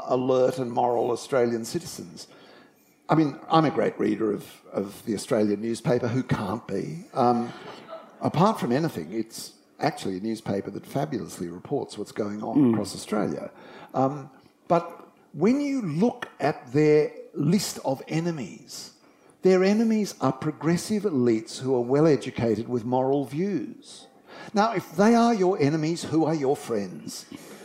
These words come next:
Speaker 1: It's just extraordinary. It's just, and, and, and it's just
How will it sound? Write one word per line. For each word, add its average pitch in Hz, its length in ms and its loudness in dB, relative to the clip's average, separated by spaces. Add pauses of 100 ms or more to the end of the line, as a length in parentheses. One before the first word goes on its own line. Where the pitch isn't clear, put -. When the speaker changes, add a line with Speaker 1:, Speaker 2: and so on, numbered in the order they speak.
(1160)
Speaker 1:
It's - 220 -2
just - 360 -6
extraordinary. 185 1160 -2 (1000)
It's 202 220 2
just, 247 260 -2 (100)
and, 175 300 4
and, 170 340 2 (440)
and 175 140 2
it's - 200 -2
just - 760 -2